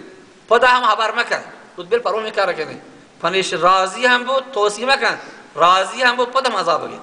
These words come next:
پس مواظب بید۔ توصیف کرنے چار کہ ماک رابطے نگاہ، ہیچ چیز نہ کہ نہ حلوائی دی، نہ لوٹ چارے دی، نہ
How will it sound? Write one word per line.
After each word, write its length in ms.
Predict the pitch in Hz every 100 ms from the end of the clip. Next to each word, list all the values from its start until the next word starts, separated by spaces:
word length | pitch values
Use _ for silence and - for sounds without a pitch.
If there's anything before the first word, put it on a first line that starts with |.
| - - - - - _ _ _ _ _ _ _ _ -
پس 200 | 160 175
مواظب 420 | 180 185 254 247
بید۔ 160 | 196 127 - - - - - -
توصیف 540 | 175 202 - 254 247
کرنے 200 | 254 254
چار 240 | 254 247
کہ 200 | 247 220
ماک 240 | 202 208 208
رابطے 280 | 208 208 247
نگاہ، 300 | 247 262 254 254 - -
ہیچ 160 | 262 254
چیز 120 | 247
نہ 120 | 233 -
کہ 80 | 202
نہ 100 | 196
حلوائی 360 | 196 202 233 240
دی، 180 | 233 226 196
نہ 60 | 180 147 151 - -
لوٹ 260 | 190 233 233
چارے 340 | 233 226 226
دی، 180 | 220 220 - - - -
نہ 140 | 170